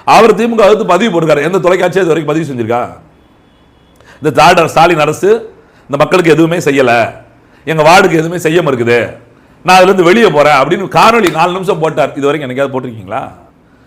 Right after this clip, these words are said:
போட்டிருக்காங்களா? எந்த ஊடகமாவது கேட்டிருக்கா? ஆளுங்கட்சிக்கு ஜால்ரா அடிக்கிற வேலையை ஊடகங்கள்லாம் பார்த்துட்டு, அந்த ஊடகங்களை கையில வச்சுக்கிட்டு,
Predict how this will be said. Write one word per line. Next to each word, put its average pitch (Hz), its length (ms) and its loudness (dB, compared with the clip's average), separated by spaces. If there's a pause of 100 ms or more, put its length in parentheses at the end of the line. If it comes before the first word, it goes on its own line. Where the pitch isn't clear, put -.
(180)
போட்டிருக்காங்களா? 170 340 0
எந்த 139 240 0
ஊடகமாவது 147 380 -2
கேட்டிருக்கா? 117 440 -6 (480)
ஆளுங்கட்சிக்கு 190 760 2
ஜால்ரா 190 300 2
அடிக்கிற 165 340 0
வேலையை 147 320 -2
ஊடகங்கள்லாம் 139 480 -2
பார்த்துட்டு, 110 500 -4
அந்த 151 300 -4
ஊடகங்களை 202 500 2
கையில 175 320 -2
வச்சுக்கிட்டு, 165 720 -6